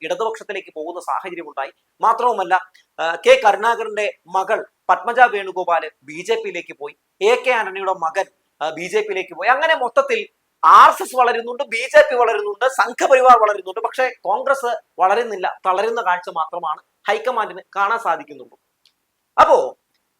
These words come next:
ആ, ഈ ഉപതെരഞ്ഞെടുപ്പുമായി ബന്ധപ്പെട്ട് സൂക്ഷ്മമായി തന്നെ ഹൈക്കമാൻഡ് നോക്കുകയായിരുന്നു. അതായത്, കോൺഗ്രസ് അധികാരത്തിൽ വരും രണ്ടായിരത്തി ഇരുപത്തിയാറിൽ എന്നാണല്ലോ ഇവർ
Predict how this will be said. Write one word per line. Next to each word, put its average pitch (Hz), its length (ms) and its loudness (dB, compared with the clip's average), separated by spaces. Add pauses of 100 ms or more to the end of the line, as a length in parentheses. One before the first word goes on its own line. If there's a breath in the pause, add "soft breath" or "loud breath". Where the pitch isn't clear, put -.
(100)
ആ, 190 220 2
ഈ 311 260 -2
ഉപതെരഞ്ഞെടുപ്പുമായി 277 760 2
ബന്ധപ്പെട്ട് 240 440 -4
സൂക്ഷ്മമായി 277 680 0 (100)
തന്നെ 247 120 0
ഹൈക്കമാൻഡ് 220 520 -4
നോക്കുകയായിരുന്നു. 190 680 -4
അതായത്, 247 320 -4
കോൺഗ്രസ് 262 580 -2 (200)
അധികാരത്തിൽ 269 540 2
വരും 226 180 0 (120)
രണ്ടായിരത്തി 240 400 2
ഇരുപത്തിയാറിൽ 233 540 0 (280)
എന്നാണല്ലോ 220 400 -2
ഇവർ 202 200 -6